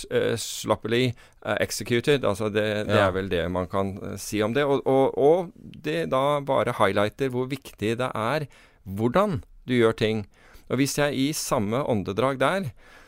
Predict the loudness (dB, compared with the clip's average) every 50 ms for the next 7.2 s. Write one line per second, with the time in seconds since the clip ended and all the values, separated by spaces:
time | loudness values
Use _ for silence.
0 | -20 -20 -20 -14 -8 -4 0 2 2 4 4 2 2 0 -2 -2 -2 0 2 2
1 | 2 0 0 -2 -4 -4 -4 -6 -4 -2 0 0 0 -2 -2 -2 -2 -2 0 0
2 | 0 2 2 2 2 0 -2 -6 -10 -4 0 2 4 4 4 4 2 0 -2 -2
3 | 0 -2 -2 -4 -6 -8 -6 -6 -4 -4 -4 -4 -6 -6 -10 -8 -6 -6 -4 -4
4 | -4 -4 -6 -6 -6 -6 -8 -10 -10 -14 -14 -12 -12 -12 -10 -8 -6 -6 -6 -6
5 | -6 -8 -8 -8 -8 -6 -6 -4 -4 -4 -4 -4 -6 -6 -8 -12 _ _ _ _
6 | _ _ _ _ _ _ _ _ _ _ _ _ _ _ _ -20 -18 -12 -6 -4
7 | -2 0 0 0